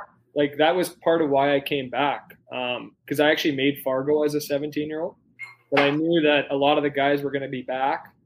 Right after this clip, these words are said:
and I knew that if we won our league, there was a good chance Humboldt was gonna win their league, so we'd automatically get in.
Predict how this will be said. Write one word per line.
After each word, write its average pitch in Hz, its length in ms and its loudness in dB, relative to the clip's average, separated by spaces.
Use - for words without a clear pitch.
and 131 420 -4
I 160 120 0
knew 170 240 2
that 160 180 4
if 151 120 0
we 156 160 2
won 151 280 0
our 147 180 2
league, 175 300 -2
there 147 100 4
was 143 100 -2
a 143 60 -2
good 143 180 2
chance 143 300 0
Humboldt 143 320 0
was 139 100 -2
gonna 135 160 -2
win 131 160 -4
their 131 160 2
league, 175 220 2
so 147 120 -2
we'd 139 200 4
automatically 131 560 0
get 123 160 -8
in. 120 140 -8